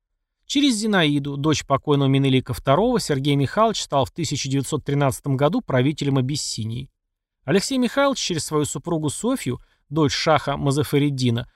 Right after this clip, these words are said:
оказался шахом Персии. А Виктория дала Михаилу Михайловичу положение короля Гавайев.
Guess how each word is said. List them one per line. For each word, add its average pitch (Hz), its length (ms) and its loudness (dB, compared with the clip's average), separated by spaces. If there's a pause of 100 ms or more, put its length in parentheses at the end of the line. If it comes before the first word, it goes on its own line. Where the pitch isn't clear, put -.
(120)
оказался 214 460 2
шахом 180 400 0
Персии. 123 560 -4 (440)
А 139 100 2
Виктория 294 400 2
дала 170 240 4
Михаилу 151 380 2
Михайловичу 220 580 0
положение 143 500 2
короля 131 340 4
Гавайев. 131 480 0